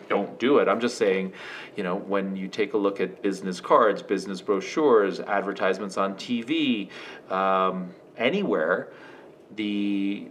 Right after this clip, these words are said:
the norm today is a website. It is not a Facebook page.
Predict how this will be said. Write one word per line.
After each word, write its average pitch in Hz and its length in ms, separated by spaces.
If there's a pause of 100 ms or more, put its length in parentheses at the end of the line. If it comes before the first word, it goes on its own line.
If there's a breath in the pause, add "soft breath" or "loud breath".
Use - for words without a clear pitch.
(140)
the 101 120
norm 107 520
today 107 760
is 95 500
a 87 300
website. 110 560 (420)
It 92 160
is 92 180
not 101 240
a 92 160
Facebook 123 540
page. - 360